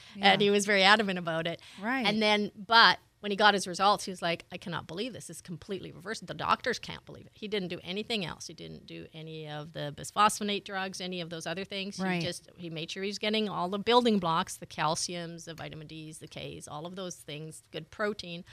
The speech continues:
Speaker 1: all of those
Speaker 2: Yes.
Speaker 1: things necessary
Speaker 2: Yeah.
Speaker 1: for building bone. But yeah, absolutely. We see members reversing it all the time. I did that myself.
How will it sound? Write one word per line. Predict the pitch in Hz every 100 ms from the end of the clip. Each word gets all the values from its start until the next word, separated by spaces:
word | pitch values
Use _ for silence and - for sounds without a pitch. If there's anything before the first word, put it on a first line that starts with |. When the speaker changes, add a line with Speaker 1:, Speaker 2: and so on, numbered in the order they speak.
| - - -
Speaker 1:
all | 185 208
of |
those | 220
Speaker 2:
Yes. | 214
Speaker 1:
things | 185 180 170
necessary | 156 165 - 240 247 240 233 240 254 254 _ -
Speaker 2:
Yeah. | 311
Speaker 1:
for | 214 208
building | 175 180 175 170
bone. | 156 160 208 285 - _ _
But | - 190
yeah, | 190 - _ _ 202
absolutely. | 202 - 196 175
We | 170
see | 185 196
members | 175 165 170 165
reversing | 156 151 165 156
it |
all | 143
the | 151
time. | 147 139 151
I | 143
did | - -
that | - _
myself. | - -